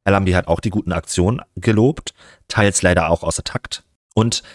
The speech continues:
er hat gesehen, dass Willi zwischendurch die Spannung verloren hat, dass er ja eigentlich ein starker, muskulöser, sportlicher Typ ist und es zwischendurch aber so ein bisschen hat fallen lassen und dann kostet es halt immer mehr Energie, wieder reinzukommen.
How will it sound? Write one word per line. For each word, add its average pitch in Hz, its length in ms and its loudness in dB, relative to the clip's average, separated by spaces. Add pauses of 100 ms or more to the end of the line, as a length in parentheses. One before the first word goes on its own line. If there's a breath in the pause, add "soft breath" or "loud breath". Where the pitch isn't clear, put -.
(120 loud breath)
er 107 120 0
hat 113 120 -2
gesehen, 98 260 0
dass 90 280 -2
Willi 95 180 0
zwischendurch - 380 -6
die 101 100 -6
Spannung 95 440 0
verloren 76 420 -6
hat, - 260 -6 (320 soft breath)
dass 90 200 0
er 90 180 4
ja 90 120 4
eigentlich 90 380 -2
ein 85 220 -6
starker, 92 460 0
muskulöser, 87 580 0
sportlicher - 480 -2
Typ - 240 -10
ist - 240 -8 (320 soft breath)
und 101 160 2
es - 80 -6
zwischendurch - 380 -2
aber 92 100 0
so 90 80 -4
ein 78 40 -4
bisschen 85 260 -4
hat 85 100 -8
fallen 95 260 2
lassen 78 260 0
und 76 120 -4
dann 87 80 0
kostet - 340 -4
es - 140 -8
halt - 120 -4
immer 85 180 -4
mehr 85 180 -2
Energie, 85 340 -4
wieder 85 240 -4
reinzukommen. 92 520 -6